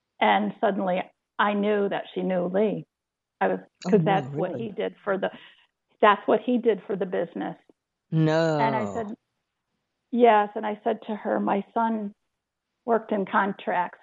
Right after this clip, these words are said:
Speaker 1: for B A E." And she said, "What's his name?" And when I said his name, her face fell, just completely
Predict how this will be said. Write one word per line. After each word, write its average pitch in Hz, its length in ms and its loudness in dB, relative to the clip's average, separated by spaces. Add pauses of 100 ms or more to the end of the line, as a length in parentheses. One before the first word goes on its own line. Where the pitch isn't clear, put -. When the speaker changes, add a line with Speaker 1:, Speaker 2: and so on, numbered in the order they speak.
(120)
Speaker 1:
for 208 200 0
B 202 140 0
A 185 180 2 (120)
E." 185 140 2
And 190 200 -2
she 214 180 -2
said, 208 160 2 (600)
"What's 233 280 6
his 214 180 0
name?" 240 380 2
And 196 340 -4
when 202 140 0
I 196 180 0
said 214 160 4
his 185 120 0 (120)
name, 202 260 -2
her 202 300 -4
face 220 280 4 (800)
fell, 180 440 0 (380)
just 196 320 0
completely 214 760 0